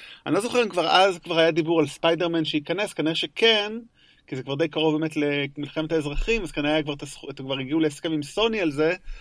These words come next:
אבל בכל מקרה הוא לא הכניס אותם, וכמובן אנחנו יודעים שספיידרמן נכנס במלחמת האזרחים, אה,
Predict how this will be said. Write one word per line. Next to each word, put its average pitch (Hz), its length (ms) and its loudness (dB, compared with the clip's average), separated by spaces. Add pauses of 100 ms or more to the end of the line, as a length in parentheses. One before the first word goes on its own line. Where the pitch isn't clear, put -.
(260)
אבל 151 80 2
בכל 175 160 2
מקרה 175 160 -2
הוא 170 60 4
לא 160 100 8
הכניס 190 240 -2
אותם, 180 380 2
וכמובן 135 320 -2
אנחנו 139 160 -4
יודעים 143 120 -2
שספיידרמן 135 560 -4
נכנס 131 320 -8
במלחמת 127 480 -6
האזרחים, 127 540 -6
אה, 117 240 -8